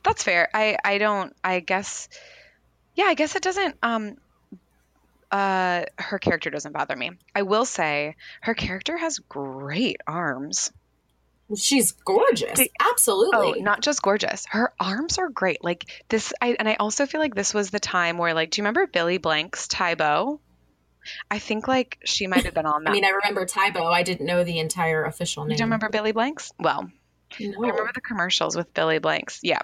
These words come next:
Speaker 1: Anyway, she must have been on that Tae Bo flow 'cause she, her arms are great.
Speaker 2: <laughs>
Speaker 1: But yeah, fair enough. Um, she's not, like, a fave character for sure. And yeah, so she,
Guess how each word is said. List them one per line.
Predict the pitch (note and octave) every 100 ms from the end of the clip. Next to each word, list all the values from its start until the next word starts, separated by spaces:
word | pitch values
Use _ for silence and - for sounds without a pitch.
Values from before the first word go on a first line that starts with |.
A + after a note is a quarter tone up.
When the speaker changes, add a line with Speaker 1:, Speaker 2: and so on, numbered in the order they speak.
| -
Speaker 1:
Anyway, | G3 F3+ D#3+ E3
she | -
must | G3+ F3+
have | -
been | D#3
on | D3
that | D3+ -
Tae | - D3
Bo | D#3 D#3
flow | - -
'cause | - F3
she, | - D#3+ -
her | E3
arms | - D3
are | -
great. | D#3 C#3
Speaker 2:
<laughs> | - -
Speaker 1:
But | A#3 C4+
yeah, | A3+
fair | - D4
enough. | G#3 C#3 - -
Um, | F3+
she's | F3+ - G#3
not, | G#3 -
like, | D#3+ - - _
a | E3
fave | D#3+ C3 C#3
character | - B2+ - - D#3+
for | - E3
sure. | - - F3+
And | F3
yeah, | C3+
so | - F3
she, | E3+ - F#3 F3+ F3